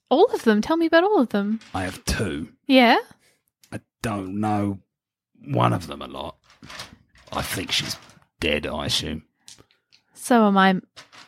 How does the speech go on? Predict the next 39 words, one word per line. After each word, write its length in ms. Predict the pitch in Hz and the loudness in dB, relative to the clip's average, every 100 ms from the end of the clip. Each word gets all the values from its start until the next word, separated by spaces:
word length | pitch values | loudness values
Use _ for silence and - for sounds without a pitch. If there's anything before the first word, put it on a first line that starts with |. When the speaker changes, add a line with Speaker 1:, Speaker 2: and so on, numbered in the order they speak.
| - | 0
Speaker 1:
Well, 260 | 202 185 180 | 4 4 2
one 320 | 208 208 202 | 2 4 4
of 120 | 185 | 2
my 120 | 175 - 285 294 _ _ - | -2 -4 -10 -20 _ _ -6
mums 340 | 190 170 175 | -4 -2 -2
is. 340 | 165 170 185 - _ _ _ _ _ _ _ - | -2 -2 -4 -10 _ _ _ _ _ _ _ -10
Speaker 2:
You 100 | 95 | -8
have 120 | 98 | -6
more 140 | 101 | -4
than 100 | 101 | -2
one 160 | 98 104 | 0 2
mum 180 | 107 107 | 2 0
as 120 | 101 | 2
well? 280 | 123 107 - _ _ - | 2 2 -2 _ _ 0
Speaker 1:
Well, 320 | 269 269 240 - - - - | 4 4 0 -10 -20 -20 -6
I 140 | - 233 | 2 4
was 140 | 233 | 6
adopted, 520 | 220 226 214 - 185 | 4 4 2 2 -2
so 200 | 180 - | 0 2
I 260 | 190 190 196 _ | 4 4 2 _
don't 200 | 220 202 | 2 2
have 160 | 196 190 | 2 2
any 180 | 185 175 | 2 2
mums, 460 | 170 175 180 202 | 0 0 -2 -4
but 280 | - - - _ _ _ _ _ _ - _ - | 0 0 0 _ _ _ _ _ _ -20 _ -10
Speaker 2:
I 100 | 113 | -4
was 180 | 107 107 | -2 0
also 340 | 123 127 117 104 | 2 4 2 0
adopted, 560 | 90 101 - 127 120 | 2 0 2 2 2
and 100 | 101 | 2
I 120 | 95 98 | 2 2
have 180 | 101 | 0
a, 340 | - 85 85 85 | 0 0 -2 -4
another 260 | - - 78 | -6 -6 -6
mum. 280 | 71 - - - - - _ _ _ _ _ _ - | -6 -8 -14 -20 -20 -20 _ _ _ _ _ _ -4
Sort 460 | - 78 71 - | -2 -2 -4 -8
of. 160 | - - _ _ _ _ _ _ | -10 -16 _ _ _ _ _ _
Speaker 1:
Sort 340 | - - 196 | -4 4 4
of? 100 | 392 | 4